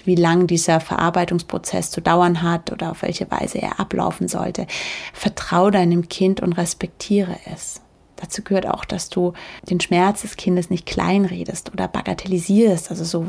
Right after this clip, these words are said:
so ein Spruch wie, "Naja, es gibt so viele Trennungskinder, andere machen nicht so ein Theater wie du", oder so, so Sachen, bitte nicht. Respektiere dein Kind in dem Prozess, in dem es gerade steckt.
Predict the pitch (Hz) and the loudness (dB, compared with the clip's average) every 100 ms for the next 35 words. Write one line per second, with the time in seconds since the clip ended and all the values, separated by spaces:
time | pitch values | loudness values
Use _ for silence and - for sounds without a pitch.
0 | - - 202 - 185 185 - 180 175 170 | -6 -10 -10 -4 -2 -2 -2 0 0 -2
1 | - - - - - - - - 160 175 | -6 -12 -12 -12 -12 -16 -16 -8 -4 -4
2 | 160 - - - 196 185 - 202 185 175 | -6 -8 -8 -6 -4 -4 -4 -2 0 -2
3 | - 180 175 180 175 175 180 - - 180 | -2 0 2 2 0 -2 -4 -6 -2 2
4 | 175 175 180 180 196 - 190 175 - 190 | 2 2 0 0 0 0 -2 -2 -4 -4
5 | 202 180 175 180 - 190 - - - 208 | -4 -4 -4 -4 -2 -2 -4 -8 -4 0
6 | 214 - - 220 220 214 196 - 170 185 | 0 -2 -2 0 0 0 -4 -4 -6 -4
7 | - 208 185 180 185 - - _ - 214 | -2 0 -2 -4 -6 -16 -20 _ -2 -2
8 | - 214 - 226 220 208 - - _ _ | 0 -4 2 4 6 4 2 -6 _ _
9 | _ - 190 202 - 214 214 - - 190 | _ -2 0 0 2 6 6 4 0 2
10 | 190 190 - 202 - 196 - 190 190 190 | 4 2 -2 -6 -4 -4 -2 -2 -2 -4
11 | - - - - - - - - | -6 -10 -6 -6 -6 -10 -12 -18